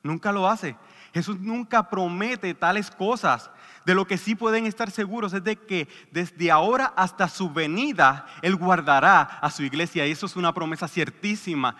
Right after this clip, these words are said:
en el Señor. Quinto, una iglesia que guarda la palabra de Dios es reconocida y recompensada. De los versos once al trece,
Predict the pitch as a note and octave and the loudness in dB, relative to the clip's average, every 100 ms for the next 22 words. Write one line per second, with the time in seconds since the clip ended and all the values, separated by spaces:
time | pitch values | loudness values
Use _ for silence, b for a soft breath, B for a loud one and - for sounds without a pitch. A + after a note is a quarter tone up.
0 | B D3 C#3+ C3 C3+ B2 B2 C#3 _ _ | B -4 -4 -4 -10 -8 -8 -10 _ _
1 | _ _ _ _ _ _ _ _ b _ | _ _ _ _ _ _ _ _ b _
2 | - A#3+ G3+ C#3 - _ _ _ _ _ | -4 -4 -2 -8 -8 _ _ _ _ _
3 | _ _ _ _ _ _ E3 G#3 A3+ F#3+ | _ _ _ _ _ _ -4 -2 -2 -2
4 | G3+ G#3 F#3+ D#3+ F3 G3 G3+ F3+ E3 D#3+ | -2 -4 -4 0 0 0 2 2 2 2
5 | F#3 E3+ D3 D3 F3+ C#3 C3 - - _ | 2 -2 -4 -4 -2 0 -2 -8 -20 _
6 | b b b - D#3 F#3+ F3 E3+ D#3 C#3 | b b b -8 -6 -2 -4 -4 -6 -6
7 | - G3 G#3+ D3 C#3 C3+ - - C#3 C#3 | -6 -6 -2 0 0 -2 -14 -16 -8 -4
8 | C#3+ B2+ D3 C#3 D3 B2+ D3+ D#3+ B2+ - | -4 -2 -4 -4 -6 -4 0 2 0 -4
9 | - - b b b _ C#3+ C#3+ D3 F3 | -16 -20 b b b _ -8 -6 -4 -4
10 | F3+ - - F3 A3+ A3+ E3 C#3+ C3 - | -6 -10 -4 0 0 -2 -4 -2 -2 -4
11 | G3+ G#3+ C#3+ | -4 -4 -10